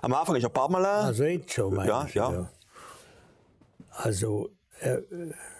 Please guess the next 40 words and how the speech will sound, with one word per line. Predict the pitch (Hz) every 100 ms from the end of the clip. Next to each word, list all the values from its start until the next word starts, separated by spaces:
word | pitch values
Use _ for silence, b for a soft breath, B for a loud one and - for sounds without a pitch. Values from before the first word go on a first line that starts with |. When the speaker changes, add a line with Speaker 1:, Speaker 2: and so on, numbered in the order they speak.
| B _ - - _ -
Speaker 1:
Der | 151
erste | 175 165
Wahlgang | 151 156 143
ist | 127
Pamela, | 110 101 104 78
das | -
Speaker 2:
was | 131
Speaker 1:
ist | 160
kein | 196 202
Speaker 2:
jetzt | -
Speaker 1:
Problem. | 185
Speaker 2:
da | 175 170
Speaker 1:
Ja, | 190 185
ja. | -
Speaker 2:
geschrieben | 170 196 226 202 190
wird, | 202 202 -
in | 165
Speaker 1:
Ja. | 151
Speaker 2:
der | 131 110 B B B
Wochenzeitung | 156 185 185 185 139 175 180 180 165
hat | 170 170
sie | - 170
erst | 156 139
ausgebracht | 175 165 - 156 170 147 -
und | 104 98 -
Zürich | 170 185 180 143
Zeitung | 170 175 160 - 131
nachher. | 165 160 151 170
Speaker 1:
Schweiz | 165 117
am | 113
Wochenende, | 139 120 117 120 113
ja, | 98 120 110
Speaker 2:
Ja, | 104
also, | 156 117
Speaker 1:
ja, | 104 104 120
ja, |
ja. | 67
Speaker 2:
hat | 165 185
die | 156 160
eigentlich, | 131 156 143 117